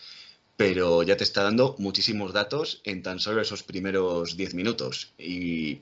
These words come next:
y lo que hemos comentado antes de cómo juega con, con el cine de terror, más concretamente el slasher, para homenajearlo y hasta cierto punto hacer un poco de,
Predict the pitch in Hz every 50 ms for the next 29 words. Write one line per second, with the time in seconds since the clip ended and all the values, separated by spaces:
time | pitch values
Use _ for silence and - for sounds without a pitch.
0 | - _ 90 92 87 85 82 92 92 87 - - 92 92 90 90 95 95 95 98
1 | 107 - 127 135 131 - 92 - - 95 98 95 92 - - 107 104 117 123 123
2 | 120 107 98 90 85 85 76 - - - - - - - _ - 104 92 95 85
3 | 87 98 95 98 98 95 95 92 90 98 104 110 110 104 95 - 92 87 85 -
4 | 95 95 - 92 90 92 92 90 85 - 90 90 87 85 - - 92 95 90 85
5 | - 95 104 107 101 - 135 143 - - 98 87 85 85 85 85 87 87 - 92
6 | 90 98 101 120 139 139 147 131 101 - - 90 85 - 98 98 - 101 - 98
7 | 107 113 123 143 123 - 101 95 92 82 - 90 87 117 120 110 101 92 85 80
8 | 78 76 76 69 67